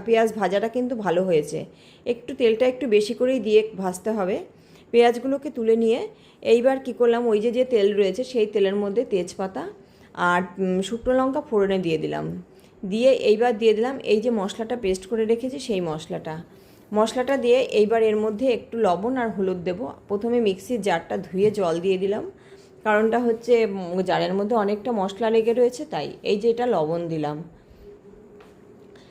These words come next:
দিয়ে এইবার হলুদ দিয়ে দিলাম, দিয়ে এইবার মশলাটাকে খুব ভালো করে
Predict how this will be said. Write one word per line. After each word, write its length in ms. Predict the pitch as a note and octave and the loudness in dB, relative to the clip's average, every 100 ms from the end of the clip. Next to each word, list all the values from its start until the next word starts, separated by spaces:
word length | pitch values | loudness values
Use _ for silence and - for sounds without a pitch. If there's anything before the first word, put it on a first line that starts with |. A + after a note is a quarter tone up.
| - F#3+ | -8 0
দিয়ে 200 | G#3+ A3 | 4 6
এইবার 260 | G#3 A#3 | 4 2
হলুদ 320 | G#3 G3 F#3 | 2 2 0
দিয়ে 240 | F3+ G3+ G3+ | 0 2 4
দিলাম, 480 | G#3 B3+ E4 D4+ F3+ | 2 -4 -8 -10 -2
দিয়ে 180 | G3 | 0
এইবার 460 | G#3 - G#3 A3 C#4+ | 0 0 0 0 -2
মশলাটাকে 580 | A3+ G3 G#3+ G3 G#3 G3+ | -4 -4 -2 -2 -2 -4
খুব 220 | - G#3 | -6 -6
ভালো 240 | F#3 E3 | -2 0
করে 220 | F#3 A3 | 2 0